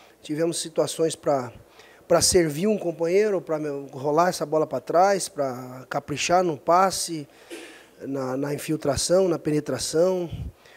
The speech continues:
no trabalho de pivô e, e acelerar esse passe. E, infelizmente, nós erramos. E aí, você tenta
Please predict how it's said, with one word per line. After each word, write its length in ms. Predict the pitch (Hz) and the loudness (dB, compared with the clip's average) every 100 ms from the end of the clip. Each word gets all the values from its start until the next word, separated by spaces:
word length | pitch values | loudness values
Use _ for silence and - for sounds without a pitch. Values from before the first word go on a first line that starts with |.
| - _ - | -20 _ -10
no 240 | 147 143 | -6 -6
trabalho 440 | 135 147 151 170 156 | 0 2 4 4 2
de 100 | 151 | -6
pivô 640 | - 147 120 170 170 151 | -8 -6 2 6 8 8
e, 420 | 151 143 123 147 | 6 2 -2 -2
e 80 | 151 | -2
acelerar 560 | 143 - 160 147 175 | -2 0 2 4 4
esse 160 | 185 - | 2 -4
passe. 640 | - 160 185 185 - 165 - - - | -4 0 0 -2 -8 -12 -16 -20 -16
E, 220 | 147 175 | -12 -12
infelizmente, 560 | 185 202 214 214 214 247 | -6 -4 2 2 2 4
nós 200 | 247 262 | 4 4
erramos. 680 | 262 339 381 143 - - _ _ _ - - - - - - - _ - | 4 2 -2 -6 -12 -20 _ _ _ -20 -20 -20 -20 -20 -20 -20 _ -4
E 140 | 160 | 2
aí, 680 | 165 170 196 208 202 180 143 - - _ _ _ _ - | 4 6 6 8 8 8 4 -6 -16 _ _ _ _ -10
você 320 | 135 160 - | 2 4 4
tenta 680 | 165 175 175 170 147 127 | 2 0 2 2 0 -2